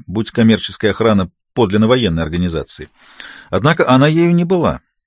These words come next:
и многие командиры задумывались над вопросами Кьета. На таких расстояниях видеосвязь не сложна, а одноразовые шифры флотилии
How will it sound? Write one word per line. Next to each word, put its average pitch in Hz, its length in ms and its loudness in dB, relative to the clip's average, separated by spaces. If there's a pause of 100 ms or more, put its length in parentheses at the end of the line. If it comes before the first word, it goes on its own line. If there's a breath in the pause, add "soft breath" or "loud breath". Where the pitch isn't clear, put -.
(220)
и 107 120 2
многие 160 420 4
командиры 143 540 2
задумывались 151 800 0
над 104 160 2
вопросами 101 460 -2
Кьета. - 380 -6 (760)
На 101 140 0
таких 175 320 0
расстояниях 135 640 0
видеосвязь 120 500 0
не 107 100 2
сложна, 107 560 0
а 92 200 -2
одноразовые 107 520 0
шифры 110 380 -4
флотилии 95 580 -2